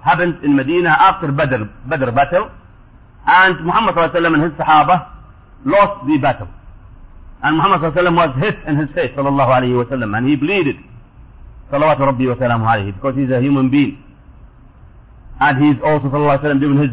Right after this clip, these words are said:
best to save his ummah from Jahannam. He lost seventy of his best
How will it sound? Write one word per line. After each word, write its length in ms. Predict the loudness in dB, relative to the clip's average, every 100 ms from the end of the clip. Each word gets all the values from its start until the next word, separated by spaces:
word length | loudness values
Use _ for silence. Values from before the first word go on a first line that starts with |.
| -2
best 180 | -4 -6 -10
to 100 | -10
save 160 | -6 -2
his 140 | -2 -2
ummah 360 | -2 0 0 -2 -14
from 160 | -4 -2
Jahannam. 420 | 2 0 0 -4 -12 -20 -20 -20 -20 -20 -20 -20 -20 -20 -20 -20 -20 -20 -20 -20 -20 -20 -20 -20 -20 -20 -20 -20 -20 -20 -6
He 460 | -4 0 -2 -4 -4
lost 460 | 2 2 2 -4 -16 -20 -20 -4
seventy 460 | -2 0 0 0 -2
of 160 | 0 0
his 220 | -2 -2 -6 -12 -20 -16 -8
best 180 | -8